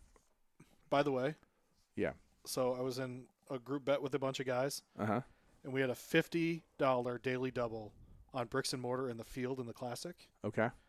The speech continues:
Speaker 1: And as we approached the Classic, we changed it to a hundred dollar daily double and removed McKenzie.
Speaker 2: Oh.
Speaker 1: And,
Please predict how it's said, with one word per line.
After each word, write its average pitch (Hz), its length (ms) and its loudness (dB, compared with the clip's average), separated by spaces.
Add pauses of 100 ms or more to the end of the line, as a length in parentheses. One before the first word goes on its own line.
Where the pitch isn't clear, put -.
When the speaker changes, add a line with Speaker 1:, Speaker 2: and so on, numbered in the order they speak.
(500)
Speaker 1:
And 127 260 -4
as 139 240 6
we 151 100 4
approached 139 360 0
the 127 80 -6
Classic, 131 440 2
we 123 120 -2
changed - 460 -2
it 123 80 -6
to 123 140 -6
a 113 40 -6
hundred 143 360 2
dollar 113 300 0
daily 113 300 -6
double 107 340 -10 (480)
and 123 160 -2
removed 131 500 0
McKenzie. 98 520 -8 (1400)
Speaker 2:
Oh. 101 300 2 (3250)
Speaker 1:
And, 120 320 -6